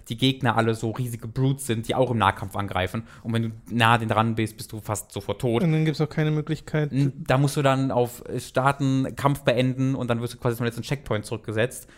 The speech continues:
Speaker 1: und musst dann den Kampf neu starten.
Speaker 2: Ich wusste auch gar nicht, dass das, also du, du spielst immer nur mit drei Leuten?
Speaker 1: Ja. Du kannst
Speaker 2: Die ganze Zeit?
Speaker 1: Ja, genau.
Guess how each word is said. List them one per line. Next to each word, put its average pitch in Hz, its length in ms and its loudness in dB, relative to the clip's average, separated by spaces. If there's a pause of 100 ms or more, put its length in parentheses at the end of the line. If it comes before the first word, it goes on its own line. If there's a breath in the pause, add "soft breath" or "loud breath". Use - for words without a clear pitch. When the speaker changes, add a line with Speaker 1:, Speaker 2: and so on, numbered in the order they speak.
(140 loud breath)
Speaker 1:
und - 80 -10
musst 113 120 -6
dann 113 60 -2
den 107 100 -4
Kampf 110 240 -2
neu 92 60 -6
starten. 92 160 -6
Speaker 2:
Ich - 100 -4
wusste 175 180 0
auch 220 100 0
gar 175 60 0
nicht, 160 180 0
dass 151 120 -4
das, 156 140 -6
also 160 160 -2
du, 151 200 -2
du 135 120 0
spielst 196 260 -4
immer 180 100 0
nur 196 100 2
mit 170 160 0
drei 139 220 0
Leuten? 156 320 0
Speaker 1:
Ja. 123 140 2 (640)
Du 120 100 -4
kannst 120 240 -2
Speaker 2:
Die 180 60 -2
ganze 165 280 0
Zeit? - 260 -4
Speaker 1:
Ja, 120 220 0
genau. 107 280 -8